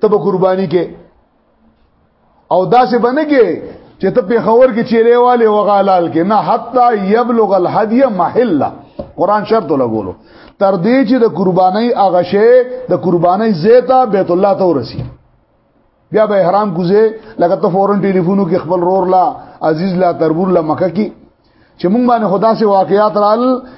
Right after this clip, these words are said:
ته زما د طرف نه دم ادا کا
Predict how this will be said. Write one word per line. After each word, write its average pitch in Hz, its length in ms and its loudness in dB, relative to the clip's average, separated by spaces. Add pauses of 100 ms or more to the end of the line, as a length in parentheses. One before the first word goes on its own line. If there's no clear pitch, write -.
(200)
ته 240 100 2
زما 247 340 2
د 254 140 2
طرف 247 220 0
نه 240 180 0 (1800)
دم 277 160 2 (380)
ادا 202 300 2 (100)
کا 277 140 2